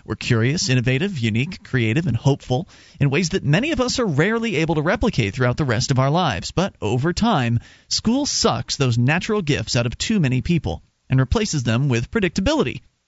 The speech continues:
obedience, and apathy. Oh, and it's also funded by theft. School Sucks Podcast is a show about the end of government education. You can visit school sucks project dot com to learn more.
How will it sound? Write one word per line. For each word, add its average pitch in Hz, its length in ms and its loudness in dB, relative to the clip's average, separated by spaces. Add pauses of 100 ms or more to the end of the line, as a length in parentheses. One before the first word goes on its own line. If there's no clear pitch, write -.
obedience, 143 640 0 (460)
and 107 100 0
apathy. 131 480 -2 (560)
Oh, 359 60 2
and 320 80 0
it's 254 120 0
also 208 280 0
funded 151 300 0
by 113 120 0
theft. 139 380 -2 (260)
School 247 240 -2
Sucks - 260 0
Podcast 175 600 2
is 151 120 0
a 170 40 2
show 151 180 0
about 143 220 0
the 165 140 -2
end 190 260 2
of 107 100 -4
government 123 320 0
education. 131 580 0
You 208 60 -2
can 131 120 0
visit 139 260 0
school 226 280 -2
sucks - 260 -2
project 139 400 0
dot 135 200 0
com 151 280 2
to 123 80 2
learn 147 260 2
more. 123 320 0